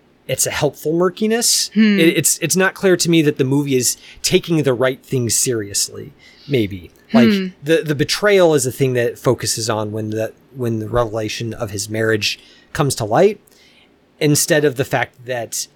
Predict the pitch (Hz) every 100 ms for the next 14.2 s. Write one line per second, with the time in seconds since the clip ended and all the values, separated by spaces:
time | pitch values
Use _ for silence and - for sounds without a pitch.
0 | _ - - 147 135 123 113 160 143 107
1 | 113 120 110 - 123 120 117 - 113 113
2 | 127 110 - - 127 120 113 107 113 107
3 | 107 104 - - 120 107 107 104 98 -
4 | - - 123 127 117 113 - 117 107 107
5 | - - _ - 139 117 110 113 - 135
6 | - - 98 98 - - 269 220 214 220
7 | 196 165 147 214 233 214 180 165 - 247
8 | 269 269 240 - - - - _ _ _
9 | _ - - - 330 403 403 190 214 -
10 | 233 - 262 254 233 208 214 202 190 185
11 | - - - - _ _ _ _ _ _
12 | 208 214 - - 240 214 226 220 208 180
13 | 202 196 196 190 - 190 185 180 170 -
14 | 190 190